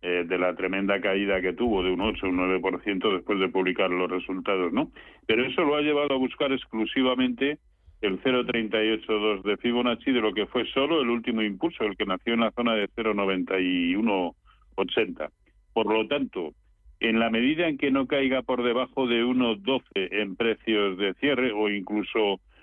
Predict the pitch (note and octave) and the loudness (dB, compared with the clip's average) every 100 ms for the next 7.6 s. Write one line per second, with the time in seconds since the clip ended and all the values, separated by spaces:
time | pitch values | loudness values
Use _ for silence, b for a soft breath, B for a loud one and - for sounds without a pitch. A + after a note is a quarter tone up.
0 | b - D3 C3 C#3 B2+ - F#2+ G2 G#2+ | b 0 2 4 2 0 -2 -6 -2 0
1 | B2 F#2 E2+ A2 G2 B2 B2+ B2+ A2+ G2 | 0 -2 -4 -4 -2 0 0 2 0 0
2 | G2 - C3+ A#2 E3 - _ _ _ _ | -2 0 0 0 -4 -10 _ _ _ _
3 | - A#2+ G#2 - - G2 F#2+ F#2 F2 G2 | -4 0 0 -2 -6 0 2 2 0 0
4 | F#2+ G#2 G2 G#2 A2 C#3+ C3 G#2+ - G#2 | 0 0 0 0 0 0 0 -2 -4 -2
5 | A2+ A#2+ - B2 C3 B2+ B2 B2+ A2 A#2+ | 0 0 0 0 2 0 0 -2 0 0
6 | G#2 F2 A2 G2 G#2 C#3+ G#2 G2 G2+ C#3 | 0 0 -4 0 0 0 -2 -2 0 0
7 | A2 G2 G2 F#2 F#2+ | 0 -2 -2 0 0